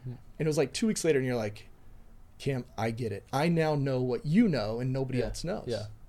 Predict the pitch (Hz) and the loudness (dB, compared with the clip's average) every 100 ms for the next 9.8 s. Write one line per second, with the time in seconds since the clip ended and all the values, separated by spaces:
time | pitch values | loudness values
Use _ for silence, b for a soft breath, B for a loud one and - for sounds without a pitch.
0 | - 135 139 147 156 139 127 - 156 135 | -8 -4 0 2 2 0 -2 0 0 0
1 | - 123 120 117 135 120 147 143 113 120 | -4 -8 -8 -8 -6 -4 -4 -6 -4 -4
2 | 117 - 151 170 135 - 87 - - 196 | -6 -8 -6 -6 -6 -12 -14 -6 -4 -2
3 | 190 165 127 113 113 123 123 - 127 135 | -2 -2 -2 -2 -2 -2 -2 -2 0 0
4 | 139 120 120 139 123 131 151 - 104 - | 0 -4 -4 -4 -2 -2 -4 -4 -6 -8
5 | B B B - 113 - 113 107 107 113 | B B B -10 -8 -6 -6 -6 -6 -10
6 | - - - 127 107 - 120 117 156 143 | -12 -16 -6 -2 -2 -4 -4 -2 2 2
7 | 143 131 117 123 117 117 110 - 135 120 | 2 -4 -2 -4 -4 -6 -8 -6 -4 -2
8 | 120 127 123 120 110 107 120 110 120 117 | -4 -2 -2 -2 -2 -4 -8 -6 -6 -6
9 | 113 110 104 - 107 110 110 139 | -6 -6 -6 -6 -8 -6 -6 -6